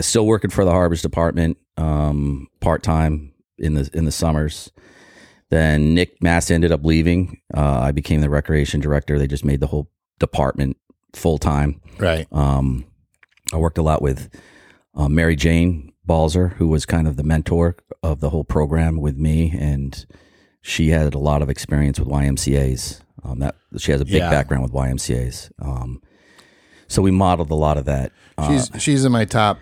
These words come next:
Speaker 2: five people that I know that get things done.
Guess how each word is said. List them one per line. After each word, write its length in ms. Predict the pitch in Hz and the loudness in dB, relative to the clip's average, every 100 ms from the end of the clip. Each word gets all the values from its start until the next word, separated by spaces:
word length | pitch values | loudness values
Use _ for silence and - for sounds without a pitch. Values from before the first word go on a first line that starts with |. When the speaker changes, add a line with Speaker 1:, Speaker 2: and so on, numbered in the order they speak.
| - | -6
Speaker 2:
five 360 | - 101 90 | 0 0 0
people 520 | - 104 87 87 85 76 | -2 -2 0 -2 -2 -4
that 180 | 92 | -4
I 140 | 82 80 | -4 -4
know 500 | 85 85 82 73 73 | -4 -4 -2 -4 -6
that 200 | 80 78 | -10 -8
get 200 | 82 73 | -10 -8
things 280 | 80 73 65 | -10 -10 -12
done. 380 | 69 - - | -12 -12 -16